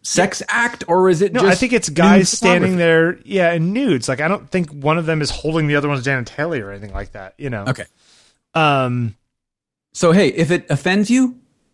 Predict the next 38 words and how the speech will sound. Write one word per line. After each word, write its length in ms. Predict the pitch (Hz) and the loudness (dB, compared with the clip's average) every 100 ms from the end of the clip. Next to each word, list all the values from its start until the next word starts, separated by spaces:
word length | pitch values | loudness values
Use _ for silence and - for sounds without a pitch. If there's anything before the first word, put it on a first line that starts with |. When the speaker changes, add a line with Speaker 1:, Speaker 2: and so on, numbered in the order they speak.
| _ - - | _ -10 0
Speaker 1:
don't 220 | 220 208 | 2 4
go 140 | 226 | 4
to 80 | 214 | 4
that 180 | 196 - | 0 -2
particular 380 | - 208 190 170 | -2 0 0 0
gallery. 500 | 190 196 82 - - | 0 0 -2 -8 -4
Speaker 2:
Right. 200 | 240 208 | -2 0
So 100 | 196 | 0
I 80 | 220 | 0
guess 240 | 233 294 294 | 0 -2 -2
my 100 | 240 | -4
question 360 | 214 233 202 | -2 -2 0
is, 200 | 165 135 - | 0 -2 -6
uh, 200 | 202 - - | -8 -6 -6
so 160 | - | -2
you 200 | 190 214 | 0 0
have 680 | 190 220 233 233 226 190 190 _ _ - | 0 0 2 2 0 -4 -14 _ _ -6
a, 420 | 190 175 170 180 | 0 2 2 0
a, 300 | 175 160 160 170 | 0 2 2 0
an 120 | 151 | 0
anonymous 640 | 147 160 208 262 247 220 | 0 0 0 0 0 -2
complaint. 840 | - 165 - - 180 151 113 - - _ _ _ _ _ _ _ _ _ _ _ | -4 -10 -12 -4 -2 -2 -4 -16 -20 _ _ _ _ _ _ _ _ _ _ _
So 400 | - 180 170 175 - | 0 4 4 2 -4
i-, 40 | - | -10
is 420 | - 196 156 151 | -8 -6 -2 0
some, 300 | 196 185 180 | 2 0 0
you 100 | 190 | 0
know, 240 | 170 135 151 | 0 0 -2
random 420 | 165 156 220 226 175 | -2 2 2 2 0
person, 380 | 190 190 185 | 0 0 0
some 180 | 156 160 | 0 2
old 120 | 180 175 | 2 4
lady 280 | 170 165 | 2 2
down 160 | 156 156 | 0 0
the 80 | 156 | 0
street 280 | - 170 139 | 0 0 0
who 100 | 147 | -2
says, 400 | - 147 135 | 2 2 2